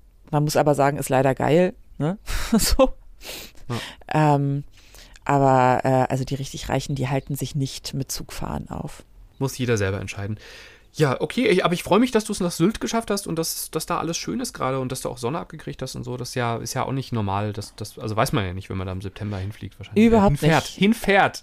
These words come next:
Speaker 2: hinfährt.
Speaker 1: <laughs> Ich bin
Speaker 2: Das
Speaker 1: ja auch
Speaker 2: ist
Speaker 1: schon
Speaker 2: anders.
Speaker 1: hingeflogen und es war geil. Also nicht von Hamburg aus. Gottes Willen, also das würde ich dann auch nicht machen. <laughs> Und wir sind auch so bewusst, dass wir jetzt nicht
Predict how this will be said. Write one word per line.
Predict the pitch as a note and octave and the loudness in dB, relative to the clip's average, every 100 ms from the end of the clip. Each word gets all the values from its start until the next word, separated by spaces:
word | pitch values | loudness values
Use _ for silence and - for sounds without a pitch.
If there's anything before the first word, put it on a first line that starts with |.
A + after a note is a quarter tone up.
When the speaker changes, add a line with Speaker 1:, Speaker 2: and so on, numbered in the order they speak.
| - | 2
Speaker 2:
hinfährt. | G3+ A3 - E3 D#3 - - D3+ | 4 4 4 4 4 2 -6 -10
Speaker 1:
<laughs> | C4+ | 0
Ich | A3 G3+ | 4 6
bin | A3+ | 6
Speaker 2:
Das | |
Speaker 1:
ja | C#4+ | 6
auch | A#3+ | 6
Speaker 2:
ist | |
Speaker 1:
schon | A3 | 4
Speaker 2:
anders. | A#3 | 4
Speaker 1:
hingeflogen | A#3 - G3+ A3+ G#3 | 4 4 6 6 4
und | F3 | 0
es | - | 0
war | F#3+ | 0
geil. | - C#3+ E3 C#3 - - - - | 2 4 4 2 -2 -14 -20 -4
Also | - D#3 | 2 4
nicht | F#3+ | 4
von | - D#3 | 2 2
Hamburg | E3+ C#3+ | 4 4
aus. | A2 - - - - - | 4 2 -2 -6 -12 -20
Gottes | - - - | -16 -14 -10
Willen, | - - - | -6 -6 -4
also | B2 | -4
das | - - | -4 -8
würde | B2 | -10
ich | |
dann | - - | -10 -12
auch | |
nicht | - - | -12 -14
machen. | - G2 - - - F#4+ - - | -10 -4 -4 -4 0 0 0 -18
<laughs> | - - - _ - - | -20 -20 -20 _ -8 0
Und | F#3 | 4
wir | A3 | 6
sind | G3+ - | 6 4
auch | E3 | 4
so | F#3 | 2
bewusst, | E3+ G#3 - | 2 2 2
dass | F#3+ | 2
wir | G3 | 4
jetzt | G3 - | 2 4
nicht | F#3+ A3 - | 4 2 -2